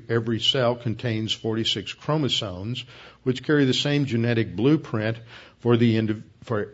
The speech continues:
the individual. These cells transmit all of the characteristics that make us who we are. They also transmit the,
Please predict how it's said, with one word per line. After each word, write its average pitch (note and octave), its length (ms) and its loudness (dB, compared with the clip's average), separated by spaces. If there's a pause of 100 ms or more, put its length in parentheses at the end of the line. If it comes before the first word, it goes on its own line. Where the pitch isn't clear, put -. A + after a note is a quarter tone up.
the A2 220 -2
individual. A2 600 2
These G#2+ 260 -2
cells C3 600 0
transmit D3+ 880 0
all A2+ 260 -2
of D#3 60 -2
the D3+ 100 -4
characteristics B2+ 1120 -4
that A2 240 -4
make A#2+ 320 -2
us A2 240 -4 (140)
who B2 160 0
we A2+ 180 2
are. A#2 440 -2 (360)
They B2+ 180 6
also D3 480 -2
transmit A2 960 -4
the, G2+ 240 -4